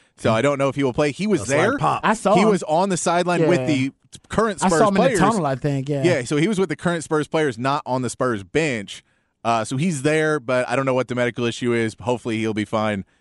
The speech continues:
Speaker 1: Uh, he has signed his two-way deal, so he's good to go. Uh, but hopefully, hopefully we'll see him now that, that,
Speaker 3: Yeah.
Speaker 1: uh,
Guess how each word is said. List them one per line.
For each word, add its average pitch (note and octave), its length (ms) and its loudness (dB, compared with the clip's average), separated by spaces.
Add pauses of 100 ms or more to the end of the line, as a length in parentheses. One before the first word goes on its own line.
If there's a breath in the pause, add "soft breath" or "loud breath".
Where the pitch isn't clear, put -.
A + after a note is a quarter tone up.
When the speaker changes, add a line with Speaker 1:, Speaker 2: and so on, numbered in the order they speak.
(160)
Speaker 1:
Uh, G#2 140 0
he G#2+ 80 -2
has A2+ 180 -2
signed A2+ 180 -2
his G2+ 100 -6
two-way A2+ 300 -2
deal, G2+ 220 -2
so F#2+ 140 -10
he's G2+ 160 -6
good G2+ 160 -6
to G2 80 -8
go. F#2+ 320 -2 (520)
Uh, F#2 260 -2 (100)
but A2+ 180 -2
hopefully, D3+ 480 -2
hopefully D3 300 -2
we'll D#3 160 0
see F3 140 0
him E3 200 -4
now D3+ 160 0
that, D3+ 140 -2 (600)
that, C#3+ 220 2
Speaker 3:
Yeah. C#3+ 60 2
Speaker 1:
uh, C3 200 0